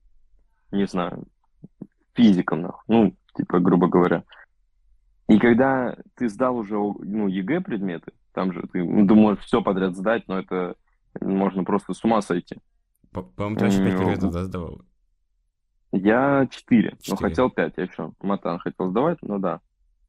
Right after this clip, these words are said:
Speaker 1: Отошел от этой мысли. М.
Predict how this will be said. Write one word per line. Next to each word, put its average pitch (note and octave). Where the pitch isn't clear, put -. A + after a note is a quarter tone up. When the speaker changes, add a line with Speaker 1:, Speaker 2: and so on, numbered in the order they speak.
Speaker 1:
Отошел G2
от F#2
этой G2
мысли. B2
М. G2+